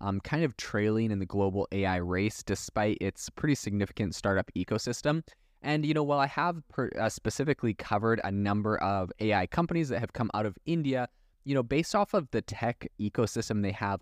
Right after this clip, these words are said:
over there, um, they really, it, it would make sense if they were, if they were coming up with more, because right now it would appear that the U S is really kind of putting forth a lot. So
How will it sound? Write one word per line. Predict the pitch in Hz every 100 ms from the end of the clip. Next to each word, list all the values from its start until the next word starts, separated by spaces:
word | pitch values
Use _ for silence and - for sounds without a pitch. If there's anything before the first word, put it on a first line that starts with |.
| -
over | 208 202
there, | 123 110 113 - _ -
um, | 113 117
they | 117
really, | 117 165 175 160 - _
it, | 120 107 120 - _
it | 123
would | 139 139
make | 139
sense | - 135 127
if | 117
they | 117
were, | 113 104 90
if | 104 98
they | 107
were | 104
coming | - 110
up | 104 -
with | 98
more, | 98 92
because | 90 107 95
right | 101
now | 101 104 101
it |
would | 98 95
appear | 92 - 139 113
that | 90 101
the |
U | 98 98
S | 95 -
is | 90 95 92
really | - 98 107 104
kind | - 104
of | 95
putting | - 98 92
forth | 95 95 92 -
a | 90
lot. | 90 90 -
So | - 127 120